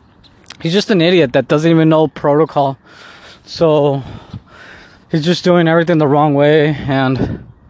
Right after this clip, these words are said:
at the end of the day, he wants to do everything, saying article or something, allows them to do whatever the fuck he wants. But last time I checked, the U S was a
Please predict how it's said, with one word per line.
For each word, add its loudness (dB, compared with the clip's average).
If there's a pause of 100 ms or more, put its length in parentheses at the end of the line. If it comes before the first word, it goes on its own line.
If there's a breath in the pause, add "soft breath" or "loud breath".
(640 loud breath)
at -4
the 0
end 4
of 2
the -2
day, 2 (1200 loud breath)
he -4
wants 0
to -4
do 4
everything, 0 (120)
saying -4
article -2
or 0
something, -6
allows 2
them 0
to -6
do 2
whatever 2
the 0
fuck -2
he -4
wants. -4
But -2 (520 loud breath)
last -4
time 0
I 2
checked, -2
the -8
U -4
S -2
was -6
a -4